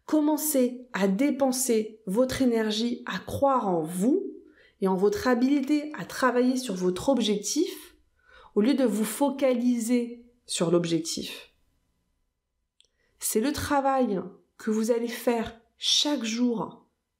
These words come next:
même quand la résistance va se présenter à vous,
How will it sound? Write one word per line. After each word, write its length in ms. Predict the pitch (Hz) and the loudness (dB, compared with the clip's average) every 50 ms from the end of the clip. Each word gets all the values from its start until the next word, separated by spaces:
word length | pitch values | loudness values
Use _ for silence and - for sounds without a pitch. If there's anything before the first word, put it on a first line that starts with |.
| _ _ _ _ _ _ _ _ - | _ _ _ _ _ _ _ _ 0
même 520 | 202 233 262 311 311 302 269 254 254 - | 2 2 2 2 2 2 2 0 -2 -2
quand 140 | - 214 202 | 0 0 2
la 100 | 196 196 | 2 2
résistance 520 | 190 214 220 220 220 220 - 233 233 214 | 2 0 0 0 -2 -4 -6 -6 -4 -4
va 100 | 190 185 | -4 -4
se 100 | - - | -6 -6
présenter 480 | - - - 196 185 190 185 185 196 190 | -6 -4 -2 -2 0 0 -2 -2 -2 -2
à 100 | 175 165 | -2 -2
vous, 320 | 170 - 220 247 302 - | -4 -6 -6 -8 -8 -8